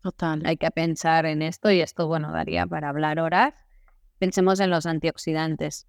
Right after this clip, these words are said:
Speaker 2: porque es lo que van a proteger a nuestro ojo. Entonces necesitamos una alimentación muy viva, alimentos vegetales de colores vivos, ¿no? Siempre es interesante en los platos, eh,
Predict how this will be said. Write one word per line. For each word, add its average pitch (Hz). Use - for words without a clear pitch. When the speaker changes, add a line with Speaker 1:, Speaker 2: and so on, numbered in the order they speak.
Speaker 2:
porque 165
es 156
lo 175
que 175
van 160
a 165
proteger 165
a 165
nuestro 160
ojo. -
Entonces 170
necesitamos 175
una 180
alimentación 175
muy 165
viva, 156
alimentos 175
vegetales 170
de 180
colores 165
vivos, 160
¿no? 190
Siempre 175
es -
interesante 175
en 156
los 156
platos, 175
eh, 156